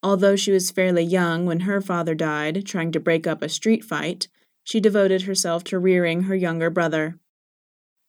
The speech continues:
My family was wealthy enough to have a cook, a housekeeper, and a nanny for the children, which gave my mother the time and opportunity to pursue her own interests.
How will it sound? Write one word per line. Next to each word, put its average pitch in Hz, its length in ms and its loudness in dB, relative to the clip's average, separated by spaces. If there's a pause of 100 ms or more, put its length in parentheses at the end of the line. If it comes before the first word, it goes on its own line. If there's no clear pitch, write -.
My 165 160 -4
family 170 380 0
was 165 220 -2
wealthy 185 320 2
enough 160 340 -2
to 190 80 -8
have 170 220 -4
a 160 60 -4
cook, 175 500 -4
a 160 120 -8
housekeeper, 170 840 -2
and 170 140 -2
a 156 80 0
nanny 170 420 0
for 180 180 -6
the 151 100 -2
children, 180 640 -2 (360)
which 208 220 -2
gave 214 240 6
my 208 160 2
mother 185 320 2
the 175 100 0
time 185 400 0
and 180 160 0
opportunity 175 800 -2
to 185 140 -8
pursue 185 520 -2
her 180 220 -6
own 208 180 2
interests. - 840 -6